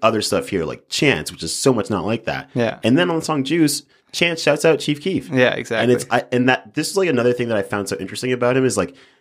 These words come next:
Speaker 1: kinda, like, reaching across the aisle and, like, bringing people all under the same tent, you know?
Speaker 2: Mm-hmm.
Speaker 1: Um, this is something he did again in the future on Coloring Book, where he had Lil Yachty on that song Mixtape.
Speaker 2: Yeah.
Speaker 1: And there'd be, you know, there's a huge portion of his fan, of his fan base that's like, "Oh, Lil Yachty, that guy sucks." Like,
Speaker 2: Yeah,
Speaker 1: that's not
Speaker 2: for sure.
Speaker 1: And then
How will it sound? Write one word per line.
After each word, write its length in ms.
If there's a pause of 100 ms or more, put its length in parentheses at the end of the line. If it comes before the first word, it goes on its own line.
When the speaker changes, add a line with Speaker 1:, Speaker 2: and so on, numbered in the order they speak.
(100)
Speaker 1:
kinda, 200
like, 180
reaching 360
across 380
the 140
aisle 400
and, 140
like, 260 (340)
bringing 340
people 360
all 340
under 200
the 120
same 240
tent, 420
you 140
know? 120
Speaker 2:
Mm-hmm. 340 (240)
Speaker 1:
Um, 260
this 80
is 80
something 200
he 120
did 260
again 220
in 100
the 80
future 320
on 80
Coloring 340
Book, 140
where 100
he 100
had 200
Lil 120
Yachty 460
on 100
that 120
song 180
Mixtape. 520
Speaker 2:
Yeah. 360
Speaker 1:
And 120
there'd 100
be, 160
you 180
know, 120
there's 160
a 20
huge 360
portion 260
of 60
his 120
fan, 400
of 80
his 140
fan 200
base 180
that's 120
like, 100
"Oh, 120
Lil 260
Yachty, 240
that 140
guy 100
sucks." 480
Like, 80
Speaker 2:
Yeah, 80
Speaker 1:
that's 140
not 180
Speaker 2:
for 60
sure. 280
Speaker 1:
And 160
then 300